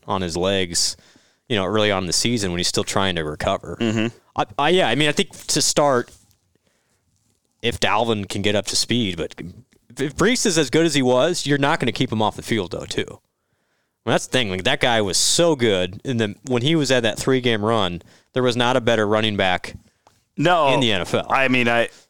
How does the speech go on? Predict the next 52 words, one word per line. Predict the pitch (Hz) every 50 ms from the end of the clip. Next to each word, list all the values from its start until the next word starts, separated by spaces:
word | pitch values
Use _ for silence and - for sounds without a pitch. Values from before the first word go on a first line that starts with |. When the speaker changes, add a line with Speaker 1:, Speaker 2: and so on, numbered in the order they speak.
| _ _ _
Speaker 1:
You | - 113 113
just | 123 120 -
don't | - 127 113 113
know | 117 113
if | 110 -
you're | 110 101
gonna | 92 87
get | 101 - -
that | - 85 78 -
Speaker 2:
Not | 117 120 127
Speaker 1:
again. | 127 120
Speaker 2:
a |
lot | 120 113
of | 110 -
people | 123 123 - - 101 95
have | 85
watched | 101 110 107 - - -
Dalvin | 120 104 98 104 107 101 101 92
as | 90 85 87
much | 95 90 - -
as | 82 76 87
I | 95 110 98
have, | 85 80 80 78 85
and | 82 78 73 - _ _ _
I | 92 95
would | 98 95
rather | 95 90 87 87 85
have | 82 80 71 69
Breece | - 92 95 92 90 85 - -
than | - 87 82
the | 80 78
guy | - 85 80 80
we | 78 80 92 101
had | 85 76 73 71 67 -
last | 58 50 - - -
year. | - - 78 - - _ _ _ _ _ - - _ _ _ _ -
Speaker 1:
I |
mean, | - 139 143 -
it's, | - 165 - - - - - _ - - - - -
<laughs> | 95 - - - - _ _
there | - 170 226
was | 240 -
a | -
stretch. | - - - - 143 127 95 90 - -
I'm | 117
just | 113 107 -
going | - 127 113 107 98
through | - 113 101 92
Breece's | 104 113 107 104 101 - - 98 87 80 - - - - - - - - _ _
Speaker 2:
He | 160 175 185
averaged, | 196 233 277 277 262 226 -
like, | 143 127 110 -